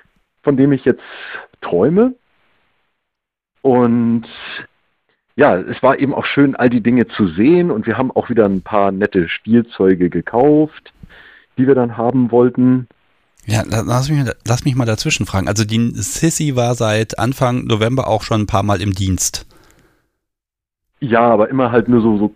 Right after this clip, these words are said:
Speaker 1: Kleinigkeiten. Das ist, es, es lief nichts wirklich Großes mehr. Es war alles so, man versucht es halt irgendwie weiter aufrecht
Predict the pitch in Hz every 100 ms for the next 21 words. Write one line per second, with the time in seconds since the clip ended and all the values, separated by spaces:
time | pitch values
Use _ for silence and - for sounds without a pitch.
0 | _ - 78 90 101 101 - - 78 76
1 | 80 - 71 69 - - - - _ _
2 | - - - - 123 165 - 156 - 107
3 | 135 127 - - 90 113 110 80 73 71
4 | 78 98 110 - 147 - 123 120 113 _
5 | _ - - - _ _ _ _ - 135
6 | 135 131 170 - 139 143 - 143 165 147
7 | 127 110 131 127 131 120 - 80